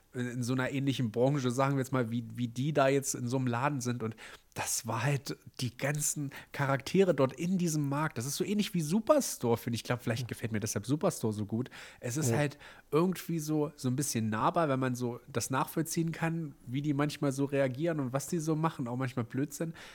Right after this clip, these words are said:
Speaker 1: Aber es war einfach total sympathisch. Und für mich hat die Serie mehr ausgemacht, wenn, wenn die Serie in diesem Markt gespielt hat,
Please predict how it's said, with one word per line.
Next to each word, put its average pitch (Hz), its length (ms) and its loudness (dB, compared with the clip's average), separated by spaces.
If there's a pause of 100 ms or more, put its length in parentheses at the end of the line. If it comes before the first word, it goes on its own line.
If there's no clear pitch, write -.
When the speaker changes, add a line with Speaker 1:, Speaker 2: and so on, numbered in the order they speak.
(160)
Speaker 1:
Aber 120 260 -6
es - 420 -6
war 110 180 -8
einfach 107 300 -4
total 135 400 0
sympathisch. 123 440 0
Und 113 80 0
für - 80 -6
mich 160 160 -2
hat 170 80 0
die 165 60 0
Serie 156 340 4
mehr 147 300 2
ausgemacht, 160 720 -2
wenn, 143 320 -2
wenn 139 120 -2
die 139 100 0
Serie 139 340 -2
in 131 120 -6
diesem 117 220 0
Markt 143 240 0
gespielt - 460 -2
hat, 147 160 -2